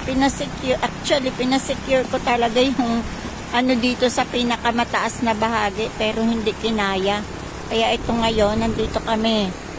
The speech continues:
sa mas mataas pa, yung as in talagang nasa grabahan na. Yan, diyan ko na pinalagay. Ayun, yung creek kasi biglang umapaw. Ayun.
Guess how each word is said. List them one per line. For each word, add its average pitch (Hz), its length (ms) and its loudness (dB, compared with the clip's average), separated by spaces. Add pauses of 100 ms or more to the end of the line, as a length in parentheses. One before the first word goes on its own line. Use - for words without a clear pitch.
(200)
sa 254 160 2
mas 254 240 2
mataas 247 720 0
pa, 247 160 4
yung 254 320 2
as 262 240 -2
in 277 160 -2
talagang 269 480 0 (720)
nasa 262 320 2
grabahan 262 640 2
na. 262 240 2 (640)
Yan, 240 240 2
diyan 233 240 0
ko 254 80 -2
na 247 160 2
pinalagay. 226 800 2 (440)
Ayun, 277 480 0
yung 269 160 2 (400)
creek 262 320 0
kasi 285 400 2
biglang 269 480 0
umapaw. 277 800 0
Ayun. 381 400 -4